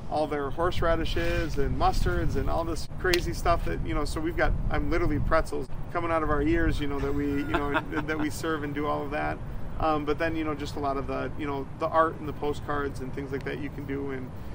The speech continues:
and looking to expand that when we can reopen that building, you know, here hopefully soon.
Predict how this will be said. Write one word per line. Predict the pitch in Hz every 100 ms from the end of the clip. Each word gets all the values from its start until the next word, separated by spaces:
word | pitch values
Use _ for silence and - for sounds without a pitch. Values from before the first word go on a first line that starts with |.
| - -
and | 160 - -
looking | 226 262 220
to | 190
expand | 156 - 165 156
that | 147
when | 147 147
we | 147
can | 147 135 139
reopen | 139 147 143 147
that | 139 139
building, | 135 135 135 131 - -
you |
know, | 139
here | 135 131 135 127 - - - - -
hopefully | 302 - 262 247
soon. | - 165 139